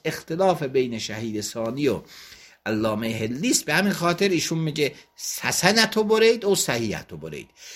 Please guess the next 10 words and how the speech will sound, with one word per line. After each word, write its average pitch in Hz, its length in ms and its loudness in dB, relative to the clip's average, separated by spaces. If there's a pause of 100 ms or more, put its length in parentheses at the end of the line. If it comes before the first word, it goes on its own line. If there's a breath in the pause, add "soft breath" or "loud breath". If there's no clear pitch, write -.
(380 loud breath)
در 190 140 6
هر 208 240 4
حال 127 280 -2 (320)
اینها 156 500 0
استدلالات 143 1160 2
بر 117 140 -2
اینن 202 480 -2
که، 208 560 -2 (1500 soft breath)
م، 90 360 -6 (280)
چهار 117 500 0